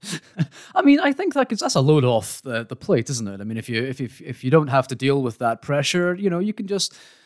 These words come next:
relax and chill out. And, I mean, to be fair, like, some people, you know, over here that I know have actually cancelled Christmas. It sounds a bit grinchy, but, you know, they just order in a,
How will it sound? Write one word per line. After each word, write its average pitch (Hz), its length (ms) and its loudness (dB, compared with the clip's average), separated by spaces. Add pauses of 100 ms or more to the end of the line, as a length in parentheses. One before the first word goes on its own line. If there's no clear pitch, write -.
(100)
relax 185 480 4
and 185 100 2
chill 185 240 -2
out. 196 240 -2
And, 185 180 -6
I - 40 -14
mean, 180 200 -2
to - 80 -14
be 202 100 -8
fair, 165 340 0
like, 117 340 -10
some 156 200 2
people, 151 520 -2 (100)
you 135 100 0
know, 120 160 0
over 123 220 -2
here 131 280 0
that 117 100 0
I 127 140 2
know 110 360 -2 (340)
have 131 240 0
actually 143 460 0
cancelled 123 500 -6
Christmas. 120 420 -6
It - 60 -6
sounds 202 260 4
a - 20 -6
bit 120 140 -10
grinchy, 117 540 -10
but, 113 180 -12
you 131 80 2
know, 110 60 6
they 139 100 6
just 160 180 2
order 196 220 -2
in 196 80 -4
a, - 60 -2